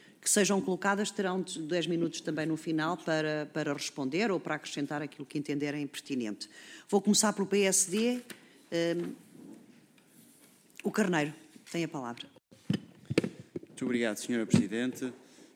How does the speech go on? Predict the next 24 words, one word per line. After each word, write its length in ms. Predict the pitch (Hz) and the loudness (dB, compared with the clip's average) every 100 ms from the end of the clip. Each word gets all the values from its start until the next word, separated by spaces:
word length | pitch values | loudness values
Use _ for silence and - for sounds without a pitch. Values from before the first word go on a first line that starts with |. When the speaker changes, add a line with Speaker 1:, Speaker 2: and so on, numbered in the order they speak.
| _ | _
Speaker 2:
Cumprimentar 560 | - 117 113 117 113 104 | -12 -6 -2 -2 -2 -4
todos 240 | - 110 | -4 -4
os 80 | 95 | -4
membros, 580 | 110 113 101 92 92 - - - - | -2 -2 -2 -4 -10 -12 -16 -14 -10
eh, 300 | 95 98 92 | -10 -10 -10
do 100 | 110 | -10
Conselho 300 | - - 104 | -12 -8 -8
das 160 | 101 - | -8 -6
Comunidades, 760 | 110 104 95 95 104 - - - | -4 -4 -4 -6 -8 -10 -12 -12
eh, 280 | 107 98 92 - | -8 -6 -6 -8
que 100 | 110 | -10
aqui 140 | 104 | -8
estão 320 | 95 98 98 | -10 -8 -6
hoje 300 | 107 117 107 - - - - - | -6 -6 -8 -12 -20 -20 -16 -6
e, 320 | 107 98 - | -2 -2 -4
e 80 | 110 | -8
também 280 | 107 107 101 | -8 -8 -10
todos 180 | 110 104 | -12 -12
os 80 | |
senhores 220 | 113 107 - | -12 -12 -14
deputados 560 | - 110 110 101 - | -6 -4 -2 -4 -10
e 140 | 98 98 | -8 -8
todas, 520 | - 101 98 98 92 | -6 -4 -4 -4 2
eh, 380 | 101 92 - | 2 2 -6